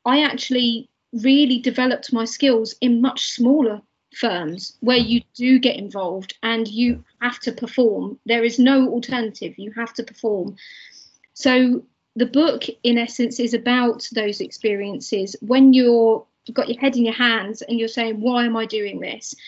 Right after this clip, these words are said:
It's for people that are very much in that position. So whilst it says launch your H R career,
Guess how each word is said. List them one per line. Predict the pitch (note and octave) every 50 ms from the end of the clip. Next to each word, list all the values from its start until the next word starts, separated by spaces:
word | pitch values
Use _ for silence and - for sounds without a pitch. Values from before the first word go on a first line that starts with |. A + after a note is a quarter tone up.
| - - - -
It's | - C4 A#3 - -
for | C4
people | A#3+ - C4 C4+ C4 C4 - B3+
that | A3+ A3+ -
are | G#3+
very | A#3+ A#3 A3+ A3+
much | A3+ A3+ - - -
in | A#3+
that | A3 - -
position. | B3 A3 A#3 A3 A3 - - G3+ F#3+
So | F#3+ - - A3+ A3+
whilst | A#3 B3+ C#4 D4 C#4+ -
it | C#4 -
says | - C4+ B3 A#3 A#3
launch | A3+ A3+ B3+ B3+ B3+ B3 - -
your | - G#3+ G#3 -
H | A3 G3 E3 - - A3+
R | G3 F#3
career, | F#3+ - - G3+ - - - A2 G#2+ A2+